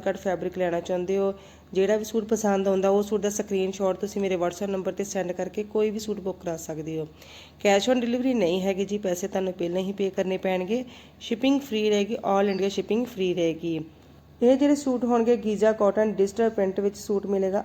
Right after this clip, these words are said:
all over ਸੂਟ ਹੋਏਗਾ, ਪੰਜ ਮੀਟਰ ਦੀ ਕੱਟ ਹੋਏਗੀ। ਇਹਨਾਂ ਵਿੱਚ ਪ੍ਰਿੰਟ ਤੁਹਾਨੂੰ ਬਹੁਤ ਹੀ ਪਿਆਰੇ ਮਿਲਣਗੇ, ਸਾਰੇ ਪ੍ਰਿੰਟ ਆਪਾਂ ਐਡ ਕੀਤੇ ਹੋਏ ਨੇ।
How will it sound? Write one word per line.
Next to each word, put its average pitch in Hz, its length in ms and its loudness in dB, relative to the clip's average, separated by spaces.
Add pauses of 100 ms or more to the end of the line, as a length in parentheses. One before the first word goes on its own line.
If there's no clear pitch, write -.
(100)
all 196 160 2
over 220 140 0
ਸੂਟ 196 280 -4
ਹੋਏਗਾ, 202 320 0 (480)
ਪੰਜ 220 260 6
ਮੀਟਰ 233 280 2
ਦੀ 226 100 -2
ਕੱਟ 214 300 0
ਹੋਏਗੀ। 214 340 0
ਇਹਨਾਂ 214 260 2
ਵਿੱਚ 214 140 -4
ਪ੍ਰਿੰਟ 202 320 -2
ਤੁਹਾਨੂੰ 208 260 2 (100)
ਬਹੁਤ 196 300 0
ਹੀ 220 60 -2
ਪਿਆਰੇ 208 260 2
ਮਿਲਣਗੇ, 202 360 2
ਸਾਰੇ 202 340 0
ਪ੍ਰਿੰਟ 196 320 -2
ਆਪਾਂ 196 200 0
ਐਡ 185 240 -2
ਕੀਤੇ 202 340 -6
ਹੋਏ 226 220 2
ਨੇ। 233 160 2